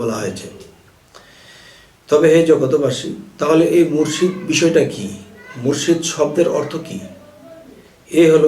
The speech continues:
একটা বিষয়। আরও একটা বিষয় হলো যে গুরু শব্দের অর্থ কি? মানুষ বলে ইমুক গুরু, ইমুক গুরু, গুরুর কাছে যাব, গুরুর কাছ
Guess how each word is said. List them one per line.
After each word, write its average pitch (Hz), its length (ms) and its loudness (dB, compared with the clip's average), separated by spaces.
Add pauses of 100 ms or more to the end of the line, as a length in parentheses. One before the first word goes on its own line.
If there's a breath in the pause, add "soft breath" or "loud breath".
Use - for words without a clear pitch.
(140)
একটা 117 180 -4 (100)
বিষয়। 139 280 -2 (220)
আরও 139 100 4 (100)
একটা - 220 -4
বিষয় 113 260 -8
হলো 123 140 -4 (1120 loud breath)
যে 123 160 0 (240)
গুরু 196 180 4 (120)
শব্দের 190 340 4
অর্থ - 120 -4 (140)
কি? 95 120 -12 (1900 soft breath)
মানুষ 120 300 0 (120)
বলে 143 140 4 (120)
ইমুক 143 200 -2 (120)
গুরু, 127 160 2 (140)
ইমুক 127 220 -2 (100)
গুরু, 127 200 -2 (540)
গুরুর 131 280 2
কাছে 131 240 0
যাব, 127 160 -2 (360)
গুরুর 135 260 0
কাছ 139 120 -2